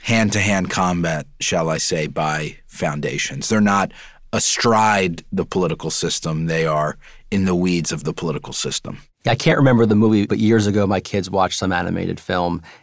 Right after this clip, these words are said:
Speaker 2: and one of the characters in this animated film was a very cute bunny who happened to be a killer. You know what I mean? Like, so you, you thought, "Look at the cute little bunny," and, you know, the bunny will tear your throat out. And I think that's what you're referencing, Johnny, is that, that foundations have this, on the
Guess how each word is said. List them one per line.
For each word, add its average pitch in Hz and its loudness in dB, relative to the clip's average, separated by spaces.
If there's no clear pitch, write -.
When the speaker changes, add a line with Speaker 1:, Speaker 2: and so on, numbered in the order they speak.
Speaker 2:
and 101 0
one 107 2
of 95 0
the 92 0
characters 110 2
in 95 -2
this 90 -4
animated 98 0
film 98 0
was 92 -2
a 92 -2
very 101 2
cute 98 -4
bunny 90 0
who 113 2
happened 101 4
to 87 0
be 92 0
a 85 -2
killer. 90 -2
You 107 2
know 104 4
what 104 4
I 101 4
mean? 98 0
Like, 107 0
so 113 0
you, 113 4
you 120 4
thought, 156 6
"Look 135 4
at 123 2
the 127 2
cute 139 2
little 117 4
bunny," 110 4
and, 98 2
you 104 4
know, 101 2
the 98 0
bunny 107 4
will 90 -2
tear 107 2
your 92 -2
throat 95 2
out. 85 2
And 101 -4
I 95 -2
think 104 0
that's 101 -4
what 101 -4
you're 98 0
referencing, 90 -4
Johnny, 90 -2
is 85 -4
that, 90 0
that 101 0
foundations 107 2
have 95 2
this, - -2
on 107 0
the 104 2